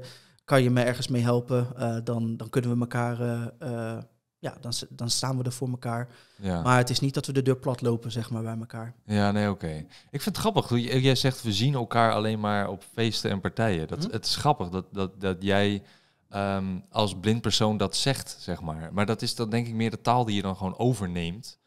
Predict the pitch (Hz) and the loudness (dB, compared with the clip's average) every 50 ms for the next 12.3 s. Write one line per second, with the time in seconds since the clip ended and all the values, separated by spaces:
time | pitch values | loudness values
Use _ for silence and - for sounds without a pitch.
0 | - - 143 139 190 202 143 110 - - - 101 92 92 101 104 98 95 104 107 | -12 -6 0 2 2 2 2 0 -4 -8 -12 -10 -8 -2 -2 0 0 2 2 2
1 | 98 95 95 - - - 95 92 92 95 95 92 92 92 - - 95 95 - - | 2 2 0 -2 -2 -2 -4 -2 -2 -2 -2 -2 -4 -6 -6 -6 -6 -6 -6 -4
2 | 90 101 131 131 113 98 - _ _ _ - 101 87 92 101 95 92 90 90 90 | -2 -2 -2 -2 -4 -8 -8 _ _ _ -16 -14 -6 -4 -2 -2 0 0 0 -2
3 | 92 92 - - 92 90 85 85 82 82 85 _ _ _ _ _ _ - - - | -2 -6 -4 -2 -2 0 0 -2 -4 -8 -12 _ _ _ _ _ _ -18 -16 -16
4 | - - - - - - 175 196 226 247 254 233 214 - - - 170 170 - 220 | -16 -16 -18 -18 -12 -6 0 4 4 6 6 6 4 2 0 -2 -4 0 0 2
5 | - 208 190 185 185 - 180 165 - 147 - - 143 175 185 147 135 135 - - | 2 4 4 4 4 2 2 0 0 0 0 0 0 2 2 2 2 2 2 2
6 | 165 165 - - 147 139 - - 139 - - 139 127 120 - 127 120 - 147 151 | 2 0 4 2 2 2 2 -2 -4 -2 0 0 0 0 0 -2 0 2 2 2
7 | 147 113 101 - - - - - 120 - 147 - 131 - - 160 147 147 135 131 | 2 0 -2 -6 -12 -12 -10 -8 -4 -4 -2 -2 -4 -2 -2 0 0 2 2 2
8 | 139 160 170 170 165 170 - - - - 160 - - 139 - 160 139 160 214 226 | 4 4 6 4 4 0 -6 -14 -14 -14 -8 -2 0 2 2 4 6 6 6 6
9 | 180 160 - 170 160 180 226 233 214 214 - 175 165 180 170 160 156 - 143 156 | 6 6 6 4 4 6 6 4 4 2 0 -2 0 2 0 0 0 0 0 2
10 | 156 147 135 123 117 120 139 160 180 190 170 160 143 - - 147 143 143 139 - | 2 2 2 0 -2 -4 -2 0 2 2 2 0 -2 0 0 0 0 0 -2 -4
11 | - - _ _ _ _ _ _ _ _ _ - 139 - 123 117 117 147 185 - | -8 -18 _ _ _ _ _ _ _ _ _ -8 -4 -4 -2 -2 0 0 -2 -2
12 | - - 160 147 - - | -4 -4 -4 -6 -4 -4